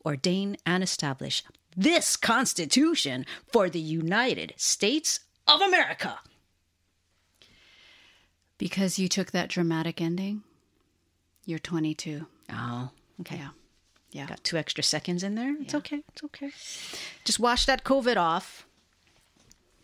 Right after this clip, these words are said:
Speaker 1: Don't come under twenty seconds.
Speaker 2: Right.
Speaker 1: It's twenty seconds. Okay. Preamble to the U S Constitution from a spiritual perspective. This episode is all about, what is it about? Oh, it's about ensuring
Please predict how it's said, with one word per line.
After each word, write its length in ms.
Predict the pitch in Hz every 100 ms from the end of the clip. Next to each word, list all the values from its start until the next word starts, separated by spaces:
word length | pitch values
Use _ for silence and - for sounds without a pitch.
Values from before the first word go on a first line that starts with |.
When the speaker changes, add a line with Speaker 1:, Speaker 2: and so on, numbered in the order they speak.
| -
Speaker 1:
Don't 220 | 185 190
come 180 | - 233 -
under 440 | 202 208 175 135 -
twenty 260 | - 117 107
seconds. 500 | - 104 - - - -
Speaker 2:
Right. 240 | 160 247 -
Speaker 1:
It's 100 | -
twenty 320 | - 156 170
seconds. 540 | 170 127 - - - - - - - - - - - -
Okay. 300 | 185 127 - _ _ _ _ _ _
Preamble 380 | - 233 226 214
to 120 | 202
the 80 | 180
U 100 | 170
S 100 | 165
Constitution 640 | - 165 - - 190 - 220
from 220 | - 156
a 40 | 139
spiritual 420 | - 165 - 160
perspective. 640 | 135 - 175 - 208 202 - _ _ _ - _ -
This 240 | 180 -
episode 540 | 156 160 - 190 190 - _ _ -
is 120 | 151
all 220 | - 156
about, 380 | 143 151 143 - - _ _ _ _ _ _ _ _ _ _ _ _ -
what 160 | 175
is 80 | 190
it 80 | 131
about? 260 | 110 107 -
Oh, 60 | -
it's 180 | 175 -
about 240 | 190 180
ensuring 720 | 180 175 - 202 233 196 202